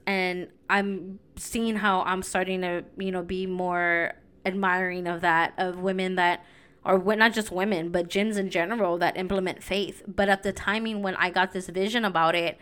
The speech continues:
I wasn't as strong in my faith as I am now. Like, I'm not as knowledgeable and just more in tune with, like, my relationship with God as I was even just two years ago. You know, I,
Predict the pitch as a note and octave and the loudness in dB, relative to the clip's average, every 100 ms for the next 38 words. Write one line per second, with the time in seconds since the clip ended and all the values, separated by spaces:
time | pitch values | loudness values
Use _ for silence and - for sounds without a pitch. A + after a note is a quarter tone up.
0 | - - - _ _ _ A3 A3 A3+ A#3 | -16 -20 -20 _ _ _ 2 4 4 4
1 | A3+ G#3+ - _ _ - G#3 G#3 - F#3+ | 2 0 -6 _ _ 6 8 6 2 0
2 | F#3+ F#3 F3 E3+ - E3+ F3 F3 E3 D#3+ | 2 0 -2 -2 -4 -6 -4 -2 -2 0
3 | E3 C#3+ - F3 E3 F#3+ F#3+ F#3 F#3 F#3 | 0 0 -2 -6 -2 -2 2 0 2 0
4 | F#3 F3 - - - - _ _ _ _ | 0 -2 -8 -12 -18 -20 _ _ _ _
5 | G#3+ A#3 G#3 G3+ G3 F#3 F#3+ F#3 F3 F3+ | 4 6 8 4 0 0 2 2 0 -2
6 | F3+ F3+ E3+ F3 - G3 G#3 G3+ A3 G3+ | -2 -2 -4 -6 -10 -2 0 0 0 0
7 | F#3+ F#3+ F3+ G3 F#3+ - G3+ F#3+ F#3 F#3+ | 2 0 0 -2 -4 -2 -2 0 0 -2
8 | - F3+ F3+ G3 F3+ F3+ F3+ E3+ F3+ - | -2 -4 -4 -2 -2 -2 -4 -6 -8 -8
9 | F3+ F3+ F3+ F3+ F3 E3+ F#3+ F#3 F3+ G3 | -4 -4 2 4 4 2 0 0 2 2
10 | G3 G3 B3 C4 C4 - C4 A3 A#3+ C#4+ | 0 -2 -4 -2 -2 -4 -6 -2 0 0
11 | F#3+ D#3+ D3+ E3+ F3+ F3+ F3+ | 0 0 0 -2 -2 0 0